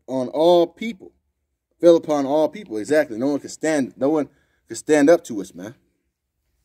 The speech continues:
All right? We was ruling over them. Once again, that's coming back to the earth, man. Verse three.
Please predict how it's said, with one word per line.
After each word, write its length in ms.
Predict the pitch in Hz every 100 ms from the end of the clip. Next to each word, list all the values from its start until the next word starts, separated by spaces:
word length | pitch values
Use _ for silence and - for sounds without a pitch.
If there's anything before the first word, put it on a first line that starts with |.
| _ -
All 100 | 110
right? 220 | 113 123 _ _ _ _ _ _ _ _
We 160 | 123 135
was 80 | 117
ruling 360 | 156 170 170
over 200 | 214 175
them. 200 | 107 87 _ _ _ _ _ _ _ _ _ _ _ _ _ _ _ _ _ _ -
Once 240 | 135 147
again, 160 | 147 165
that's 120 | 151
coming 280 | - 165 143
back 180 | 151 147
to 80 | 139
the 100 | 123
earth, 300 | 156 - 82
man. 160 | 92 _ _ _ _ _ _ _ _ _ _ _ _
Verse 240 | 123 147 147
three. 320 | 170 147